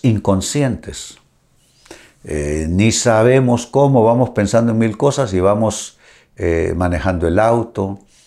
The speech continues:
o nos estamos vistiendo o preparando para nuestro día en la mañana. Son pequeñas decisiones que son de manera inconsciente y rutinaria. Atención, que hasta en eso hay que tener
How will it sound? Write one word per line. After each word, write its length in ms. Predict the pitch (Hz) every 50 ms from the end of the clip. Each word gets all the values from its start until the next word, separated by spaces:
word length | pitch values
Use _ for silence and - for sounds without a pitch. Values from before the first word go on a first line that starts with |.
| - _ _
o 80 | 80 78
nos 180 | 82 80 -
estamos 440 | 85 - - - 98 95 95 87 80
vistiendo 640 | 80 82 - - - - 117 120 117 117 98 95
o 80 | 90 85
preparando 640 | - 87 85 80 - 80 85 95 95 98 92 85 -
para 220 | 80 80 80 80
nuestro 420 | 80 80 76 - - - 80 80 85
día 340 | 107 117 117 117 110 101
en 80 | 95 90
la 100 | 85 78
mañana. 560 | 80 85 87 98 113 123 123 123 113 - - - - - - - _ _
Son 480 | - - - 170 180 175 165 - - - _
pequeñas 600 | - 117 113 113 - 143 147 156 151 131 107 101 92
decisiones 840 | 98 92 - - 85 - - 131 131 127 131 123 117 113 - -
que 260 | - - 87 87 85
son 540 | 82 - - - 110 113 117 117 113 110 104
de 100 | 87 87
manera 560 | 80 82 85 87 95 98 101 101 98 98 90
inconsciente 960 | 90 92 92 95 92 90 - 92 90 90 85 - - 113 110 113 117 113 117
y 80 | 110 92
rutinaria. 880 | 78 76 80 76 - - 73 76 80 76 73 71 64 67 62 58 - _ _ _ _ _ _ _ _ _ _ _ _ _ _ - - - - _ _ _
Atención, 580 | - 98 - - 90 85 78 - - 117 117 113
que 100 | - 90
hasta 220 | 71 - - 78 76
en 100 | 71 76
eso 220 | 92 92 - 123
hay 80 | 123 120
que 120 | 120 131
tener 540 | 123 - 95 92 101 110 113 110 110 113